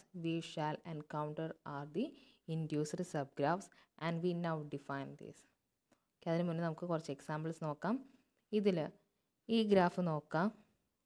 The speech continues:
ജി എന്ന് പറയുന്ന ഗ്രാഫ് നമുക്കിവിടെ തന്നിട്ടുണ്ട്. ജി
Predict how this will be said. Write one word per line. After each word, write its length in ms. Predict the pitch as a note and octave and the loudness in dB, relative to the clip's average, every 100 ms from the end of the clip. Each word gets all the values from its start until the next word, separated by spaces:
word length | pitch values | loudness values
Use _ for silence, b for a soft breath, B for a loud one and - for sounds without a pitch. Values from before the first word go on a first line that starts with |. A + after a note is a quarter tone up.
| _ _ - | _ _ -4
ജി 100 | F3 G3 | 2 4
എന്ന് 100 | G3 | 4
പറയുന്ന 260 | F3+ F3 F3+ E3+ | 4 2 0 0
ഗ്രാഫ് 240 | D#3 D#3 D#3+ | 0 -2 -4
നമുക്കിവിടെ 280 | D#3 D3+ D#3 | -4 -4 -2
തന്നിട്ടുണ്ട്. 380 | D3 C#3 C#3+ E3+ A3 B B B G3 | -4 -4 -2 -2 -2 B B B 0
ജി 100 | F#3+ | 4